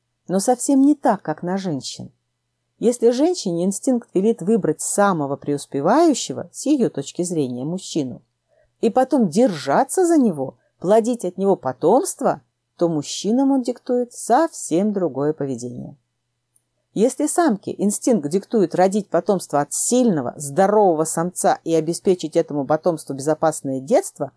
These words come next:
в целях сохранения популяции, то с самцом другая история. Здоровый, сильный самец должен распространить свои гены как можно шире,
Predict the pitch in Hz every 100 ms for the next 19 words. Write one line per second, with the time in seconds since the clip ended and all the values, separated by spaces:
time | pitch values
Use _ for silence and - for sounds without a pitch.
0 | _ _ _ - 247 175 - 180 190 208
1 | 175 147 156 175 208 156 - - - _
2 | _ _ _ _ 151 - 139 135 - 247
3 | 359 _ 143 147 123 139 190 196 - -
4 | 131 117 - _ _ _ _ _ 180 175
5 | 254 294 302 277 277 - 330 359 214 -
6 | 156 151 160 - 175 240 285 269 185 240
7 | - - 294 - 262 302 233 156 - 156
8 | 156 151 175 302 330 320 165 151 147 196
9 | 190 170 - - 135 120